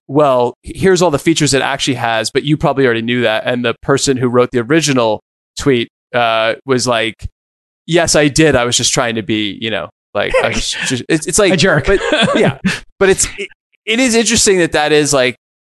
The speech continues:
Speaker 1: you know, has become a thing, which is, like, salaciousness is, like, better than fact. And
Speaker 2: Yep.
Speaker 1: on this one, you know, it's, it is loud. It's, it's like, it's, if this sneaks up on you, like,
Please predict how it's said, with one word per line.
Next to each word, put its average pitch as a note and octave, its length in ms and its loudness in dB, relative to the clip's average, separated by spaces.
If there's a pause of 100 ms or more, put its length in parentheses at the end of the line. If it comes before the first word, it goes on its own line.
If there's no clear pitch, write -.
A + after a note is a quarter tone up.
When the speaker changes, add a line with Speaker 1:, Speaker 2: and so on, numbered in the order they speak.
Speaker 1:
you D#3 120 -2
know, A#2+ 160 0 (120)
has C3+ 200 -4
become C#3 360 -2
a A#2+ 120 2
thing, C#3+ 520 0
which A#2 220 -2
is, A#2+ 120 0
like, A#2 140 0
salaciousness C3 840 0
is, A2 160 -6
like, G#2+ 200 0 (100)
better A#2+ 320 0
than G#2+ 380 -2
fact. G#2+ 640 -6 (420)
And A#2 300 0
Speaker 2:
Yep. B2 80 -2
Speaker 1:
on C3 100 -2
this G#3 240 2
one, C3 460 0 (880)
you C#3+ 160 -4
know, F3+ 160 4
it's, - 320 0
it G#3 120 2
is F#3+ 200 0
loud. C#3+ 460 -2
It's, B2+ 160 -2
it's - 240 -2
like, D#3+ 260 -2
it's, E3 420 -4 (140)
if D#3 120 -2
this C4+ 160 2
sneaks A3+ 400 0
up G3 200 0
on B2 180 0
you, A#2+ 140 -2
like, C#3+ 160 -4